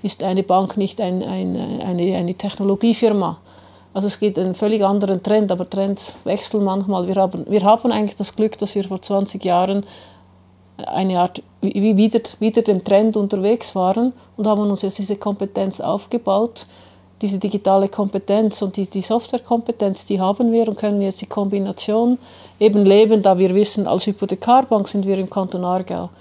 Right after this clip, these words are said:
sind wir persönlich beim Kunden vor Ort. Mit den digitalen Möglichkeiten, die wir haben und Partnern, unter anderem Brands mit anderen Produkten, die aber in der Basis immer ein Bankprodukt sind. Und wir können unsere Software parametrisieren, weil wir ja noch andere,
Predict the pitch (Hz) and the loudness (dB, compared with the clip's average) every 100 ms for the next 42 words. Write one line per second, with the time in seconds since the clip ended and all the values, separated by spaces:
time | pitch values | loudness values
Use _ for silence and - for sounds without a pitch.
0 | - - _ - 214 202 202 214 - 233 | -20 -20 _ -4 0 0 0 0 4 4
1 | 233 240 208 202 196 220 226 214 202 190 | 4 0 0 0 0 0 2 0 -2 0
2 | 185 180 - - - _ _ _ - 214 | 0 0 -6 -20 -20 _ _ _ -4 0
3 | 208 202 202 196 214 254 285 226 226 220 | 0 0 -2 0 4 6 6 4 2 0
4 | - 202 202 202 208 196 202 254 269 220 | -2 -2 0 -2 0 0 2 2 2 0
5 | 247 269 - 226 262 - 202 247 285 _ | 0 0 0 2 2 0 -2 0 -4 _
6 | _ _ _ _ 247 277 254 202 214 214 | _ _ _ _ 0 2 2 2 2 2
7 | 202 196 202 220 202 - 160 - 226 - | 2 2 2 2 0 -4 -8 -4 -4 0
8 | 208 214 214 208 202 208 202 - - - | 0 2 0 0 0 0 -4 -12 -20 0
9 | 208 208 254 - - 233 277 - 226 202 | 2 2 0 -2 0 2 2 2 2 4
10 | 185 180 196 196 208 277 - 240 - 247 | 2 2 0 2 2 2 0 -4 0 2
11 | 240 214 202 220 - - 233 254 - 202 | 4 2 0 0 0 -2 -2 -4 -6 -4
12 | 240 - _ _ _ _ _ _ - 208 | -4 -6 _ _ _ _ _ _ -2 0
13 | 233 - 214 208 202 196 185 185 196 202 | 2 2 2 4 0 0 -2 0 0 0
14 | 202 196 196 190 190 185 180 190 214 254 | -2 0 0 2 2 0 -2 0 0 2
15 | 254 214 196 196 190 185 175 180 180 185 | 4 4 4 2 0 -2 -2 -2 -2 -2